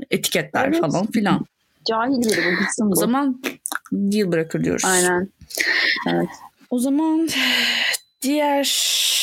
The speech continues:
Speaker 1: bir maddem ise yüz yüze çok iyi vakit geçiriyorsun. Geziyorsun, tozuyorsun. Fakat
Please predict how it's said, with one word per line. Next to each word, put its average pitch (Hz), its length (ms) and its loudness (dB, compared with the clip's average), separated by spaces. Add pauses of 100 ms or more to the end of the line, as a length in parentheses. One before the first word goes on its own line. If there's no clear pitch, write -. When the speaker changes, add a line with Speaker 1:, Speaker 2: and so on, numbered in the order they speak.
(180)
Speaker 1:
bir 214 220 2
maddem 208 480 0
ise 240 260 0
yüz 311 540 0
yüze 294 180 2
çok 349 240 0
iyi 285 100 2
vakit 202 240 -4
geçiriyorsun. 196 720 0 (400)
Geziyorsun, 240 460 2
tozuyorsun. 233 680 0
Fakat - 480 -2